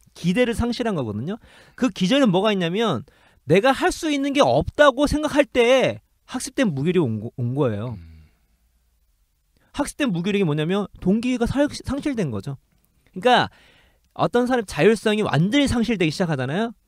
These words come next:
Speaker 1: 내가 할 수 있는 것이 아무것도 없다라고 생각할 때는 모든 동기부여가 오프, 다 꺼지게 됩니다. 그래서 실제로, 어,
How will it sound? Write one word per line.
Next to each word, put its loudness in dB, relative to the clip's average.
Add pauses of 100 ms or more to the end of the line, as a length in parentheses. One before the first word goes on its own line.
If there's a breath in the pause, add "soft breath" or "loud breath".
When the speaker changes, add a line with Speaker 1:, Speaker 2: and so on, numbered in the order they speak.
(180)
Speaker 1:
내가 4
할 2
수 -6
있는 -4
것이 0
아무것도 2
없다라고 2
생각할 0
때는 0
모든 4
동기부여가 0 (500)
오프, 0 (500)
다 -8
꺼지게 -6
됩니다. -10 (560)
그래서 0 (200 loud breath)
실제로, 0 (560 soft breath)
어, -2